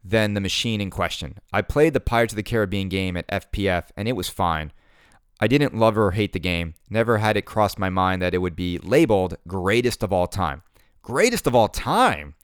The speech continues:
In my opinion, A problem with our modern age is we, as a society,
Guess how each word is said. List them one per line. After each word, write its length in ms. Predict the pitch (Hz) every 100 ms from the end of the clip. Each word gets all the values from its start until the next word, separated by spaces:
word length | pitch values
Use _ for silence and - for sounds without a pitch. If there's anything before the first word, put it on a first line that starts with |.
| _ _ -
In 160 | 117 123
my 160 | 160
opinion, 580 | 226 139 113 90 82 82 - _ - - -
A 120 | -
problem 420 | 131 147 185 196 185
with 140 | 139
our 80 | 110
modern 440 | 104 101 113 107
age 460 | 87 80 71 - - -
is 180 | 101 107
we, 260 | 160 160
as 220 | - 104 110
a 60 |
society, 640 | 117 113 110 85 78 82